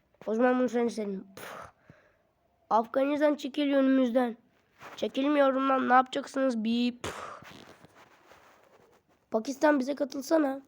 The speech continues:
Olur. Katılıyorum ben de. Püf. Çin, eğer Doğu Türkistan'ı,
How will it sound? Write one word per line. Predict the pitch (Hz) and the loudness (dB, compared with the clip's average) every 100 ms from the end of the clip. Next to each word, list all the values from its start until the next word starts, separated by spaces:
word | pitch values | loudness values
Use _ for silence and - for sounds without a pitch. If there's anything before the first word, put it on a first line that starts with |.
| _ _ _ - | _ _ _ -4
Olur. | 214 220 247 233 - _ _ _ _ _ _ _ _ _ _ - | 0 2 0 -2 -8 _ _ _ _ _ _ _ _ _ _ -8
Katılıyorum | 240 240 247 254 254 247 233 | -6 -4 0 0 2 0 -2
ben | 226 226 | -4 -4
de. | 226 220 _ _ | -6 -10 _ _
Püf. | - 95 - - - - _ - - _ _ - - _ _ _ _ _ _ _ _ 247 _ _ 269 _ _ _ _ _ _ _ _ _ _ _ - _ _ _ _ _ _ | -12 -12 -14 -20 -20 -20 _ -20 -20 _ _ -20 -20 _ _ _ _ _ _ _ _ _ _ _ _ _ _ _ _ _ _ _ _ _ _ _ -20 _ _ _ _ _ _
Çin, | - 277 302 | -2 0 0
eğer | 262 277 269 | 4 4 4
Doğu | 233 262 | 2 -2
Türkistan'ı, | 294 277 262 277 269 | -2 -2 0 2 2